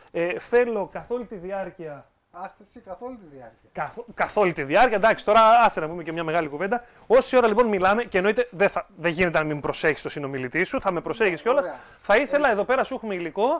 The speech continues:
Speaker 2: έχεις και μια μπάλα να κάνω γκελάκια,
Speaker 1: <laughs>
Speaker 2: να φτιάξεις
Speaker 1: Εδώ,
Speaker 2: και ένα
Speaker 1: λοιπόν,
Speaker 2: παστίτσιο στο
Speaker 1: έτσι,
Speaker 2: πλάι.
Speaker 1: βασικά για να καταλάβεις τι θέλουμε να κάνουμε, είναι επειδή η εκπομπή τελευταία δεν βγάζει τα έξοδά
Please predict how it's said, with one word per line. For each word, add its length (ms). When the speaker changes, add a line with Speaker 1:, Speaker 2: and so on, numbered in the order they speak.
Speaker 2:
έχεις 120
και 140
μια 260
μπάλα 280
να 120
κάνω 280
γκελάκια, 680
Speaker 1:
<laughs> 500
Speaker 2:
να 80
φτιάξεις 340
Speaker 1:
Εδώ, 140
Speaker 2:
και 60
ένα 100
Speaker 1:
λοιπόν, 180
Speaker 2:
παστίτσιο 520
στο 100
Speaker 1:
έτσι, 200
Speaker 2:
πλάι. 420
Speaker 1:
βασικά 420
για 120
να 80
καταλάβεις 400
τι 60
θέλουμε 260
να 80
κάνουμε, 260
είναι 100
επειδή 200
η 40
εκπομπή 460
τελευταία 440
δεν 180
βγάζει 320
τα 100
έξοδά 380